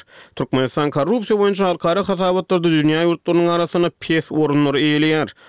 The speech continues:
Azatlygyň beýleki bir habarçysy Türkmenistanyny ýaňy ýakyn eglan edilen nobatdaky günä geçişlige goşulmak üçin tutsaglardan iki müň dollary çenli para sorulanyny habar berdi. Iki müň dollar möçberine para berip hastaxana işe ýerleşen balkynly tämirlikçi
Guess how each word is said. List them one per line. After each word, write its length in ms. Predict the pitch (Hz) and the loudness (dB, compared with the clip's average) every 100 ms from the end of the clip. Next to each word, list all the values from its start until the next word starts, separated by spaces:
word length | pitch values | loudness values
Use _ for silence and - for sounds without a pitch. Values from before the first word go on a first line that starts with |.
| _ | _
Azatlygyň 500 | - 139 135 156 151 | -2 -2 -2 0 0
beýleki 320 | 143 143 147 220 | 0 0 0 -2
bir 100 | 202 | 0
habarçysy 460 | 202 196 180 185 196 | 0 0 -2 -2 -2
Türkmenistanyny 800 | 175 - 156 143 - 147 160 165 - - _ | -2 0 0 0 -2 0 0 0 -6 -20 _
ýaňy 240 | 151 156 175 | 0 2 0
ýakyn 320 | 170 185 175 | 0 0 0
eglan 260 | 139 143 | 0 0
edilen 300 | 147 156 156 | 0 0 2
nobatdaky 600 | 147 135 127 - 127 131 | 0 0 -2 -2 -4 -2
günä 340 | 139 127 135 139 | -2 0 0 0
geçişlige 680 | 131 143 - 135 - 147 131 | -2 -4 -2 -4 0 0 0
goşulmak 400 | 131 123 127 131 131 | -2 -2 0 0 0
üçin 160 | 151 | -2
tutsaglardan 680 | 135 135 - 131 123 120 143 - - _ | -2 -4 -2 0 0 0 -2 -4 -18 _
iki 200 | 139 - | -6 0
müň 220 | 139 139 | 0 0
dollary 320 | 143 143 143 143 | 0 0 0 -2
çenli 260 | 151 143 | -2 -2
para 360 | 135 131 120 127 | -2 -2 -2 -2
sorulanyny 640 | 139 135 135 139 139 139 | -2 0 0 0 0 -2
habar 420 | - 113 107 113 | -2 -2 -2 0
berdi. 360 | 127 123 135 123 | -2 0 -2 -4
Iki 200 | 120 - | -6 -2
müň 160 | 139 147 | 0 2
dollar 260 | 156 151 | 0 0
möçberine 520 | 151 151 - 156 151 147 | 0 -2 -2 -2 -2 -2
para 380 | - 127 123 | -2 -2 0
berip 280 | 135 135 - | -2 -4 -4
hastaxana 640 | 117 - 120 - 117 135 - - - _ | -8 -4 -6 -2 -2 -2 -4 -20 -20 _
işe 300 | 151 131 - | -4 -2 0
ýerleşen 480 | 135 139 131 147 123 | 0 0 -2 -2 0
balkynly 420 | 120 113 120 113 | -4 -4 -4 -4
tämirlikçi 720 | 110 139 135 143 135 - 156 | -2 -2 0 -2 -4 -4 -4